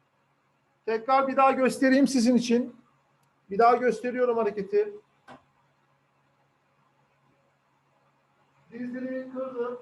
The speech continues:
Bu şekilde duruyorum. Yukarı doğru kabarıyorum. Sırtımı ve aşağı doğru indiriyorum.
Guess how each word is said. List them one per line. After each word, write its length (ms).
Bu 80
şekilde 440
duruyorum. 540
Yukarı 260
doğru 340
kabarıyorum. 720
Sırtımı 640
ve 140
aşağı 360
doğru 220
indiriyorum. 480